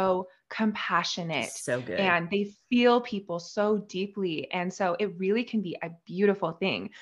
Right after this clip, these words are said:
Speaker 1: for a healer, for a nurse, for a doctor to have this undefined G, but it is also just so helpful for her to know,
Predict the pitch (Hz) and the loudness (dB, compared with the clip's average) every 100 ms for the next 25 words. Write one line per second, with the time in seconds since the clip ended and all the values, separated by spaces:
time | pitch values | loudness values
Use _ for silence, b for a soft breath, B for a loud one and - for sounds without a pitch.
0 | B 190 180 175 - 180 170 160 170 - | B 2 2 2 -2 -2 0 -2 -2 -4
1 | 170 180 170 165 165 170 165 165 170 170 | -2 -4 -4 -6 0 0 0 -8 2 2
2 | 196 208 165 165 160 156 156 156 180 185 | 2 -4 -6 -4 -6 -6 -4 2 6 4
3 | - 196 208 202 170 175 165 170 170 b | 4 4 4 4 2 -2 -2 -2 -4 b
4 | b b b - 220 220 214 208 208 196 | b b b 6 8 8 4 -2 -2 -6
5 | - 175 - 165 175 143 127 - - 85 | -4 -8 -2 2 4 4 2 -6 -6 -4
6 | - - | -4 -6